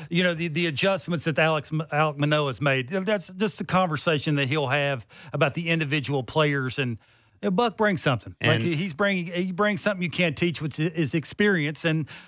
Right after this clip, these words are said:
Speaker 1: the stretch run here, how would he handle certain things? It'll be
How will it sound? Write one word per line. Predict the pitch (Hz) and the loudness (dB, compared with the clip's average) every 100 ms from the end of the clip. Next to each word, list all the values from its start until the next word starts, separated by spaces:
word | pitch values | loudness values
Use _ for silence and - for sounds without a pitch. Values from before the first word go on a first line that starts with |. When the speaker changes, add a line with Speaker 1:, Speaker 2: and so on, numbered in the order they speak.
| - | -2
Speaker 1:
the | 175 | 0
stretch | - 226 233 - 165 | 2 2 2 0 0
run | 175 160 | 2 2
here, | 139 135 | 2 0
how | 113 185 196 | 2 0 0
would | 143 | -2
he | 180 | -2
handle | 156 160 147 | -2 -2 -2
certain | 127 170 147 135 | -2 0 0 2
things? | 156 151 226 | 2 0 -2
It'll | |
be | 220 269 226 | -2 -2 -4